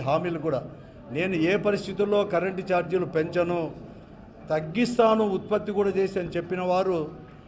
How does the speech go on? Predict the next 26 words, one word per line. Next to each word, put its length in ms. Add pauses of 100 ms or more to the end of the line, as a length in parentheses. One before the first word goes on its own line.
(200)
ఈరోజు 380
ఇంత 120 (120)
పెద్ద 160 (120)
ఎత్తున 240 (120)
పదహైదు 420
వేల 200 (180)
నాలుగు 400
వందల 260 (340)
యాభై 260 (140)
కోట్ల 360
రూపాయలు 360 (600)
ప్రజలపైన 560 (120)
కూడా 160 (420)
భారం 340
వేయడం 320
కూడా 200
చాలా 280
కూడా 200
అన్యాయం, 380 (500)
దుర్మార్గము. 680 (600)
కాబట్టి 340 (100)
వెంటనే 340 (100)
తగ్గించాలని 640
చెప్పేసి 320 (540)
ఇప్పటికే 300 (120)
మేము 200